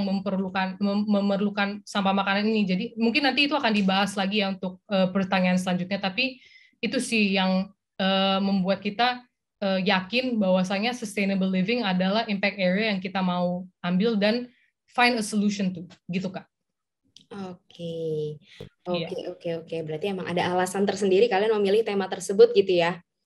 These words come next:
Speaker 2: Oke,
Speaker 1: Bener, Kak.
Speaker 2: mungkin next aku mau lanjut, eh, nanya ke Krishi nih. Krishi, eh, mungkin pasti kan, eh, saat kalian mengikuti perlombaan ini kan ada, ada tantangan ya yang pasti kalian lewatin gitu tentunya. Nah,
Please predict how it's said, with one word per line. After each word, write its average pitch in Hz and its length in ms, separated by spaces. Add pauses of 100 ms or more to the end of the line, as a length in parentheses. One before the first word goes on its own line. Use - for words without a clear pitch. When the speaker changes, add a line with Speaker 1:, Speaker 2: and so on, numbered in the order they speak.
(220)
Speaker 2:
Oke, 202 200
Speaker 1:
Bener, 190 120
Kak. - 240
Speaker 2:
mungkin 285 360
next 277 200
aku 247 160
mau 269 160
lanjut, 247 320
eh, 214 240
nanya 214 240
ke 214 80
Krishi 208 400
nih. 190 160
Krishi, 202 480
eh, 185 480 (480)
mungkin 247 320
pasti 247 400
kan, 254 320
eh, 185 400
saat 185 240
kalian 190 400
mengikuti 185 480
perlombaan 175 480
ini 190 240
kan 233 240
ada, 170 400 (320)
ada 208 320
tantangan 220 720
ya 175 160
yang 175 240
pasti 170 240
kalian 175 320
lewatin 170 560
gitu 160 160
tentunya. 160 480 (320)
Nah, 175 240